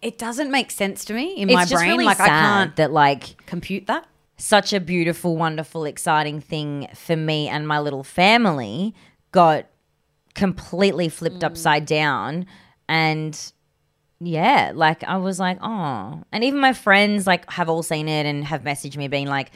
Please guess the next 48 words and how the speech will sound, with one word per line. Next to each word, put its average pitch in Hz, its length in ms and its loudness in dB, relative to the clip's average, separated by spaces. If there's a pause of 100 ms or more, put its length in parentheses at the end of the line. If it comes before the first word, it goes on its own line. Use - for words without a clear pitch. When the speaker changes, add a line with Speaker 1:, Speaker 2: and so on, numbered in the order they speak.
(340)
Speaker 2:
"Oh, 208 200 2
you're 160 180 2
copping, 185 420 -4
like, 165 200 -4
a 160 40 -4
bit 156 160 -2
of 139 80 -6
backlash 156 560 2
for - 100 -12
your 147 140 -6
dog." 147 320 2
I'm 147 120 -4
like, 147 320 -6
"Yeah." 139 460 2 (260)
Whereas 180 340 4
all 202 120 -2
my 190 160 -2
friends, 185 400 -2
you 180 80 -2
know, 156 100 -2
they've 151 180 -4
got 175 180 -2
golden 147 260 -2
retrievers, 202 800 0
they've 156 160 -2
got 160 160 -2
Speaker 1:
Mm. 156 40 -14
Speaker 2:
French 190 220 -6
bulldogs. 170 580 4
Like, 160 180 2 (260)
my 202 180 4
friends 202 280 0
who 175 100 -2
aren't 175 140 2
in 180 40 -2
the 165 80 -4
public 147 340 -4
eye 143 180 2
would 156 220 -6
never 170 300 -2
cop 190 200 -8
shit 190 220 -6
from 170 200 -6
anyone. 143 520 -4
Speaker 1:
Mm. 151 340 -14
Speaker 2:
Like, 202 280 0 (440)
you 208 180 2
know? 202 200 4